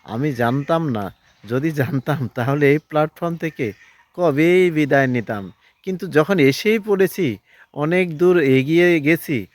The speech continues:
এখন আর এখান থেকে যেতে ইচ্ছা হয় না। তো আমার প্রিয় ভাই বোন যারা আছেন, অবশ্যই আপনারাও আমার মতো কিন্তু এই প্ল্যাটফর্মে এসে অনেক রকমের কথা শুনেছেন,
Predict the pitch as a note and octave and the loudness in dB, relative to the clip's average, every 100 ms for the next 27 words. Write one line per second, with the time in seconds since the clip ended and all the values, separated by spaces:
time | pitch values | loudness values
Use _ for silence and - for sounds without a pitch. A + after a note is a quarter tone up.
0 | _ _ A2 A#2 - D#3+ B2+ A#2+ A#2 C#3+ | _ _ -10 -8 -6 0 2 2 0 -2
1 | D3 D3+ D#3 F#3+ A3 _ _ _ G#2+ B2 | -6 -8 -8 -8 -8 _ _ _ -4 -2
2 | C3 A#2+ - A#2 F#2 F#2+ F2+ E2 _ _ | 0 -2 -2 -10 -10 -10 -10 -14 _ _
3 | _ - B2 A#2+ D#3 E3+ - _ _ _ | _ -4 0 2 2 2 -2 _ _ _
4 | - D3+ D#3 A#2 G#2+ C3 D#3 F3 D#3+ C#3 | -6 2 2 2 0 0 0 -2 0 2
5 | C#3 C3 B2 D3 G#2+ B2 _ _ _ A#2+ | 4 4 2 -4 -8 -10 _ _ _ -4
6 | D#3 E3 F#3+ C#3 - D#3 E3 E3+ D3 D3+ | -2 -2 0 2 2 2 4 4 2 0
7 | C#3+ C#3+ D3+ - C3+ C3+ C#3+ C#3 _ _ | -2 -4 -6 -8 -12 -6 -4 -6 _ _
8 | - A#2+ - C3 B2 - C#3 C#3 C3 - | -6 -6 -2 0 -2 -4 -2 0 0 -2
9 | C3 - _ _ - A#2+ C3 D3 E3+ E3+ | -8 -10 _ _ -6 -2 0 0 -4 -2
10 | E3 D3+ C3+ C#3 - B2+ A#2 B2+ C3+ | -4 -4 -4 -4 -6 -4 -4 -4 -8